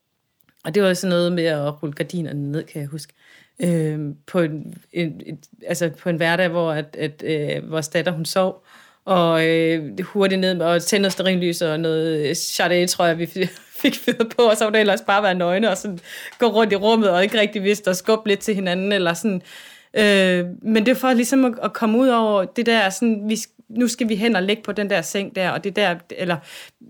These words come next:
det var ligesom ikke, det opstod ikke, så vi blev nødt til at selv at sætte det i gang og sætte nogle rammer for, hvordan kan vi gøre det, uden at, at det sk-, det skal være igen det der mål.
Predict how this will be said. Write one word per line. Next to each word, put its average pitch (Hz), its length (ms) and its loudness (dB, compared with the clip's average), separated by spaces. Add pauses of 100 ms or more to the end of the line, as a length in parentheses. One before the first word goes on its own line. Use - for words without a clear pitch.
(280)
det 247 80 2
var 240 40 4
ligesom 247 260 4
ikke, 269 180 2 (120)
det 254 120 0
opstod 269 500 0
ikke, 247 180 0
så 240 100 -4
vi 226 80 -2
blev 233 160 2
nødt 254 160 2
til 247 100 -2
at 214 200 -2
selv 247 340 0
at 202 120 0 (300)
sætte 226 240 -4
det 240 60 2
i 233 120 0
gang 247 260 0
og 202 100 -8
sætte 240 220 -2
nogle 220 160 0
rammer 202 300 0
for, 214 280 0 (180)
hvordan 208 580 0
kan 226 260 -4
vi 214 40 0
gøre 208 320 2
det, 226 260 0
uden 226 340 2
at, 202 260 -4 (720)
at - 180 -2
det 214 100 4
sk-, - 400 -8
det 226 100 0
skal 220 160 -2
være 202 240 2
igen 214 300 2
det 226 80 0
der 208 120 0
mål. 202 380 0